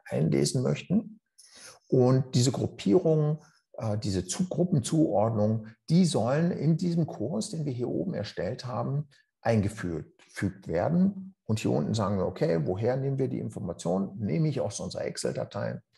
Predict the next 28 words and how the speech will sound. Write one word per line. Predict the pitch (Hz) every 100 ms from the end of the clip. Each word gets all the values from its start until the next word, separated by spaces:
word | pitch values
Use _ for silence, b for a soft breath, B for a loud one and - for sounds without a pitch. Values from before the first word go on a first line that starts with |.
| B B B B B 98
Ähm, | 101 98 98 - - - -
welch-, | 98 123 131 - -
in | 110 104
welcher | 104 107
Spalte | - - - 139 151 139
steht | 135 90 82
die | -
Gruppenzuordnung? | - - 151 - 151 - 117 123 120 110 110 110 113 B B -
Die | 90
steht | - 82 -
in | -
der | -
Gruppenspalte. | - - 135 - 101 95 92 98 95 110 B B -
Und | 110 -
in | 95
welcher | 92 98 87
Spalte | - - 85 - -
steht | - -
die | - -
E-Mail, | 151 131 110 110
dass | 110 -
wir | 78 85
wissen, | 117 82 85
welche | 101 104 -
Teilnehmerin | - - 113 110 101 98 92 95
oder | - -
welcher | - - -
Teilnehmer | - 95 95 90 92